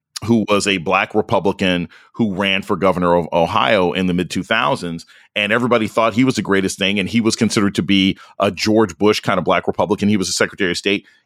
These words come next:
and he got beat. My question about Cameron and, and comparing him to Blackwell is,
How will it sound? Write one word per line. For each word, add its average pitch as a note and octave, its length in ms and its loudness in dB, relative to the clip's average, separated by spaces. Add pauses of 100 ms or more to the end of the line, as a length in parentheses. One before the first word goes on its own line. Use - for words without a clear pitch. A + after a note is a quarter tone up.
and A2+ 140 -2
he F3+ 240 0
got G2+ 300 -2
beat. - 200 -8 (280)
My C#3 160 0
question A2 760 -2 (580)
about G#2+ 400 -2
Cameron G2+ 720 -2
and, F#2+ 220 -8
and G#2 180 -8
comparing C3 420 -4
him A2+ 120 -2
to G2+ 60 -2
Blackwell G2+ 540 0
is, F2+ 240 0